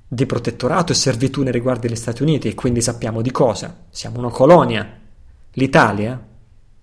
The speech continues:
è registrata come società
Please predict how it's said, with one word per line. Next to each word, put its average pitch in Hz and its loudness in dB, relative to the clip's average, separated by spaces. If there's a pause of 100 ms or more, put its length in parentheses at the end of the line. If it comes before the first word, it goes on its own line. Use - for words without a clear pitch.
(260)
è - -10
registrata 120 -2 (380)
come 113 -12
società 120 0